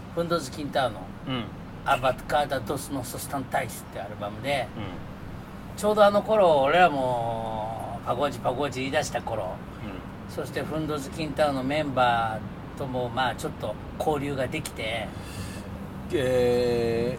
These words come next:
Speaker 2: ー、あのし-、あのレコード自体は九十年代頭か。
Speaker 1: 九十二かな。
Speaker 2: で、俺らは交流があったのは、その、
Speaker 1: 九十
Speaker 2: 三、四年あったね。
Speaker 1: 三、四年あたりだね。
Speaker 2: あと、うん？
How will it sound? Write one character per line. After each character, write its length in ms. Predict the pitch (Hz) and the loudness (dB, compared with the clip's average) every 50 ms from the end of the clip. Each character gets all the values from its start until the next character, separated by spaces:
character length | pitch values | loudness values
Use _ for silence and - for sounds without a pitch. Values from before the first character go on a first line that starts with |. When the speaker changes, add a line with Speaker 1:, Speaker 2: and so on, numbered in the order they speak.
| - | 0
Speaker 2:
ー、 60 | - | 2
あ 60 | 185 208 | 2 2
の 160 | 226 240 233 | 4 2 0
し-、 360 | - - - 240 240 226 - | -2 -4 -4 -4 -6 -6 -6
あ 240 | - 127 123 - 202 | -8 -8 -2 0 2
の 120 | 220 233 233 233 214 | 2 2 0 0 0
レ 80 | 220 | -2
コ 160 | - 196 220 | -4 -4 -4
ー 120 | 226 226 233 | -2 -2 0
ド 60 | 233 | -2
自 140 | 220 - - | -2 0 2
体 120 | 240 214 | 2 2
は 80 | 170 143 | 2 2
九 280 | 131 - 165 180 175 175 | -2 -2 2 2 4 4
十 380 | 165 170 175 175 175 175 170 165 | 4 2 4 4 4 4 2 2
年 180 | 170 170 165 | 0 -2 0
代 120 | 156 113 95 | 2 2 2
頭 300 | 92 98 110 107 - - | 2 0 0 -2 -2 -4
か。 120 | - - - - - - - - | -6 -8 -8 -8 -8 -8 -10 -10
Speaker 1:
九 200 | - - 101 175 | -8 -6 -6 -6
十 180 | - - 123 113 - | -4 -6 -6 -4 -4
二 120 | 156 175 | -2 0
か 120 | 165 - | 2 2
な。 140 | - - - - - - - - - - - - - - - 151 | 2 0 -4 -6 -8 -8 -10 -10 -10 -10 -10 -10 -10 -8 -4 0
Speaker 2:
で、 120 | 170 170 | 2 2
俺 200 | 165 175 185 202 | 2 2 4 6
ら 80 | 202 185 | 8 8
は 640 | 165 143 127 117 107 104 104 101 95 95 95 95 92 - - - - - | 8 8 6 6 6 6 4 2 2 2 0 -2 -4 -6 -8 -10 -8 -6
交 200 | - 151 156 156 | -4 -2 0 0
流 180 | 156 160 160 | 2 2 2
が 80 | 156 160 | 2 2
あ 20 | |
っ 40 | 160 | 0
た 100 | - 151 | 0 0
の 100 | 139 120 | 0 0
は、 160 | 110 104 98 95 87 - | 0 0 0 -2 -4 -8
そ 160 | - - 120 | -8 -6 -6
の、 400 | 110 107 107 104 104 104 101 104 101 - - - - - - - - - - - | -4 -2 -2 -2 -2 -2 -2 -4 -6 -8 -10 -12 -10 -10 -10 -10 -8 -8 -8 -2
Speaker 1:
九 140 | - 190 165 | 0 0 0
十 320 | 143 135 135 127 127 123 | 0 -2 -4 -2 -2 2
Speaker 2:
三、 180 | 120 143 143 143 | 4 4 4 4
四 140 | 143 139 139 | 2 2 2
年 180 | 139 139 139 | 2 2 2
あ 60 | 135 135 | 2 2
っ 40 | - | 0
た 40 | - | 0
ね。 60 | - | -2
Speaker 1:
三、 180 | - 160 160 | -2 -2 0
四 140 | 151 147 143 | 0 0 0
年 220 | 139 139 139 139 139 | 0 0 0 0 0
あ 40 | |
た 140 | 139 - 123 | 0 -2 -4
り 80 | 120 - | -4 -4
だ 80 | - - | -8 -8
ね。 280 | 98 113 127 143 156 165 - - - | -6 -4 -4 -4 -4 -4 -6 -8 -4
Speaker 2:
あ 140 | - 123 120 | -2 -2 -2
と、 140 | - - | -2 -4
う 20 | |
ん？ 20 | 107 | -6